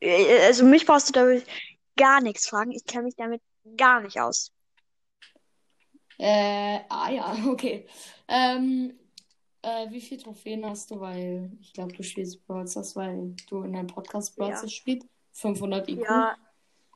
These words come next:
Speaker 1: <laughs> Dein Podcast spielt Brawl Stars? Ja. Hm.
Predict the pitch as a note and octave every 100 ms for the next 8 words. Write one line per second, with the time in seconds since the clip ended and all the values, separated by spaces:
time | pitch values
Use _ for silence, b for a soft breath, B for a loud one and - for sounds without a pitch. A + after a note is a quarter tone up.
0 | _ _ - A#3+ B3+ C4 B3+ C4 - b
1 | b b - A3 B3+ B3 - A3+ - -
2 | A3 - G#3+ A3+ B3 - D4 _ _ _
3 | A3 G#3+ D4+ - A#3 B3+